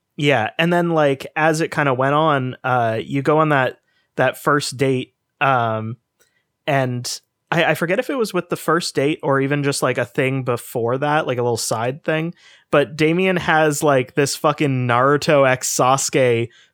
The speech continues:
fanfic in his fucking library that you, like, start to read. Like, literally, it's like, "And then Naruto ha-, was chained up," and it's just like, "Oh shit, okay,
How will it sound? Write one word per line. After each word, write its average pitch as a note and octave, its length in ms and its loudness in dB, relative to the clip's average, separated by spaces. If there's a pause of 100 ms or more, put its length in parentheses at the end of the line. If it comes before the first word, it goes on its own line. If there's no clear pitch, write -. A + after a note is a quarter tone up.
(140)
fanfic C#3 800 0 (300)
in D3 160 2
his C#3+ 180 0
fucking D3+ 320 2
library A#2+ 880 0 (200)
that C3+ 160 2
you, C3+ 120 2
like, A#2+ 220 0
start C3 340 2
to C#3+ 80 -2
read. A2 380 -2 (220)
Like, D3 160 2
literally, D#3+ 420 4
it's D3 180 0
like, C3 320 0 (260)
"And D3 140 2
then D3 240 2
Naruto C#3 800 2
ha-, B2 220 0
was C3 240 0
chained C#3 440 0
up," C3+ 380 2
and D#3+ 160 2
it's D3 160 0
just D3+ 220 -2
like, C3+ 260 2 (420)
"Oh F3 200 6
shit, D3+ 540 4
okay, D#3+ 500 2